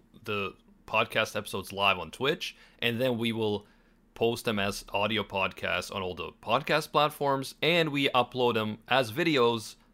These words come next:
on the dedicated Rant Cafe YouTube channel. So now we do have a Rant Cafe YouTube channel. We have,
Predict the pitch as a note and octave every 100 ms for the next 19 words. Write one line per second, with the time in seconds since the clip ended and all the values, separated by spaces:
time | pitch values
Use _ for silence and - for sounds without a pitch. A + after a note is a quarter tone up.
0 | _ - A2+ A2+ G#2 A#2 A#2+ - A2+ G2
1 | G#2 G#2 G2 - F#2+ F#2 C3 - F2 -
2 | D#2 C2+ - G#2+ A2 A2+ A2 C#3+ C#3 B2+
3 | A#2+ B2 A#2+ - A#2+ A#2+ A#2+ - B2 A#2+
4 | A#2+ - - - - G#2+ G#2